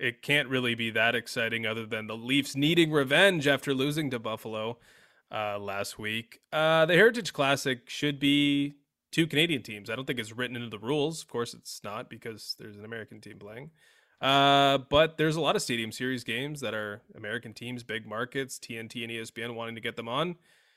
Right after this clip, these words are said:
I mean, if you're Sportsnet, is this the matchup you wanted? I don't think so.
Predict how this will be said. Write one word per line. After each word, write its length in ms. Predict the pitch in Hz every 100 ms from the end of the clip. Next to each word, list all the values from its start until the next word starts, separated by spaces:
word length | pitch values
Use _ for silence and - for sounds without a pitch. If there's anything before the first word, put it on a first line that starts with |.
| _ _ -
I 120 | 131
mean, 160 | 139
if 120 | 143 147
you're 120 | 170
Sportsnet, 640 | - 113 151 - 127 127
is 240 | 120 110 -
this 300 | 107 120 -
the 180 | 160 151
matchup 480 | 143 165 185 170
you 140 | 170 175
wanted? 340 | 175 202 196 - _
I 280 | 190 233 151
don't 180 | 139 -
think 180 | 95
so. 380 | - 107 127 165